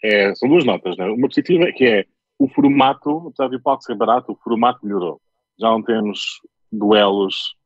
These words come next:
entre artistas, as canções são todas votadas no geral,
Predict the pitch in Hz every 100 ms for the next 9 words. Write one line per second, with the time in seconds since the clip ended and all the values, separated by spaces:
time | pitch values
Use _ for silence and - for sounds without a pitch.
0 | _ _ _ 110 104 101 - 120 123 -
1 | 117 104 107 - 107 - 101 - 104 92
2 | 104 90 90 87 87 98 92 87 85 -
3 | - _ _ _ _ - - - 123 131
4 | 113 117 117 117 123